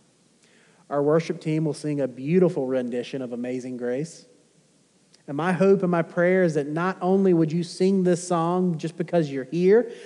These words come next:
but you would sing these words that my chains are gone because they have been broken by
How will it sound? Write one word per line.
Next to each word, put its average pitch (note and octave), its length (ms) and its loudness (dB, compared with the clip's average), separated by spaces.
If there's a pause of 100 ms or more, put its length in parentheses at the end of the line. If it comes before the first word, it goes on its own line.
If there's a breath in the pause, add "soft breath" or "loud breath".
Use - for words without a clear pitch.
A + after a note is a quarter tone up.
(160 loud breath)
but G3 180 4
you G#3 100 6
would F3+ 120 6
sing A#3+ 480 4
these F#3+ 220 2
words G#3+ 300 8
that G#3 80 4
my E3+ 160 0
chains A3+ 440 4
are G3 120 6
gone G3+ 400 2 (200 loud breath)
because A3+ 280 8
they A3 120 6
have G3+ 200 6
been G3 220 6
broken F#3+ 680 6
by C3+ 520 2